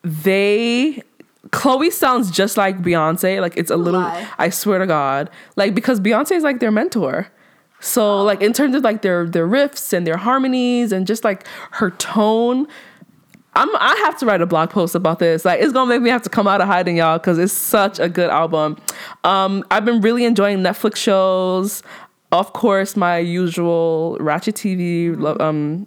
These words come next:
Speaker 1: I haven't been watching Love and Hip Hop, to be honest. None of the franchises, but Real Housewives of Atlanta, The Braxton Show,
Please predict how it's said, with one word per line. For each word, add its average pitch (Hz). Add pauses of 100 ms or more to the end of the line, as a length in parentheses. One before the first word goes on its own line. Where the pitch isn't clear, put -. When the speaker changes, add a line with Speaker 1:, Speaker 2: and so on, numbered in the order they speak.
Speaker 1:
I 185
haven't 254
been 165
watching 175
Love 156
and 160
Hip 165
Hop, 156
to 151
be 151
honest. 151
None 160
of 160
the 160
franchises, 156 (380)
but 175
Real 175
Housewives 190
of 175
Atlanta, 208
The 175
Braxton 175
Show, 160